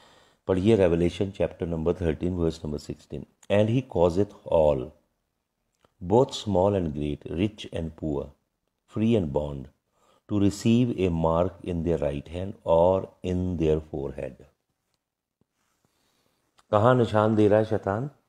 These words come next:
हम्म? हिब्रू वर्ड है खरागमा। खरागमा। हम्म?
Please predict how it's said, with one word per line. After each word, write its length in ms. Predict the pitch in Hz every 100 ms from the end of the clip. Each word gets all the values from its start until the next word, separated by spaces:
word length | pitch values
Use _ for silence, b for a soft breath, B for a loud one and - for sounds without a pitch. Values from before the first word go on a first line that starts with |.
| _ _ _ _ _ _ _ _ 87
हम्म? 240 | 101 151 - _ _ _ _ _ _ _ _ _ _ _ _ _ _
हिब्रू 300 | 101 95 110
वर्ड 200 | 98 101
है 80 | 120
खरागमा। 920 | - 87 80 92 85 87 82 71 - _ _ _ _ _ _ _ _ _ _ _
खरागमा। 800 | - - 95 101 104 95 85 - - _ _ -
हम्म? 240 | 92 120